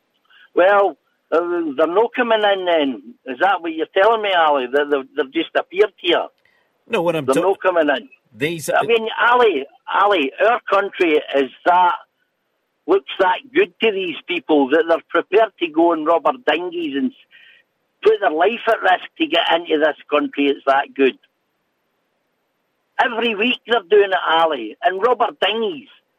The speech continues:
Speaker 1: to get into this country. They're coming over in trucks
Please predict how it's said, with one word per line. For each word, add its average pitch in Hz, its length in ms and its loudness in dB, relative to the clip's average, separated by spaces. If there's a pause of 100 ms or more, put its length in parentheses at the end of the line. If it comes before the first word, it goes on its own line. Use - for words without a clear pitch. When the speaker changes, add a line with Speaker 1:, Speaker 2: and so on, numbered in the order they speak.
(240)
Speaker 1:
to 165 80 -2
get 185 220 0
into 190 220 -6
this 165 180 2 (100)
country. 151 360 0 (220)
They're - 100 -4 (100)
coming 254 280 2
over 220 440 2
in 135 240 -10 (160)
trucks 226 240 0